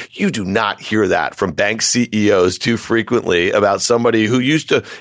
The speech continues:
interview him, what, at least a couple times a year on air, that sort of thing. And not, not, not layups, that sort of thing. So how are you able to kind of carve out this niche with a notoriously difficult group of C E Os here in America?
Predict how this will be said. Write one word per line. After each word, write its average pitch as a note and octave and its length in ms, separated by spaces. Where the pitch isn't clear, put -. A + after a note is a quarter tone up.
interview B2+ 320
him, A#2+ 80
what, C3+ 160
at - 100
least D3 200
a - 40
couple - 280
times F2+ 300
a F2+ 60
year F#2 260
on F#2+ 140
air, F#2+ 220
that G2 180
sort G2 160
of F#2+ 80
thing. A#2+ 260
And F#3 80
not, C4 260
not, - 260
not E3+ 160
layups, - 480
that B2+ 200
sort C3+ 160
of C3 60
thing. D3 140
So C#3+ 160
how F#3+ 220
are G4 60
you B3 160
able C#3 340
to A3 100
kind A#2+ 160
of - 120
carve A2 360
out G#2+ 280
this F#2 200
niche F2 320
with F#2+ 260
a G2 140
notoriously D#3 1000
difficult C3 640
group G2+ 360
of F#2+ 160
C A2+ 240
E G2 160
Os F2+ 200
here F#2 100
in F2 60
America? F2 400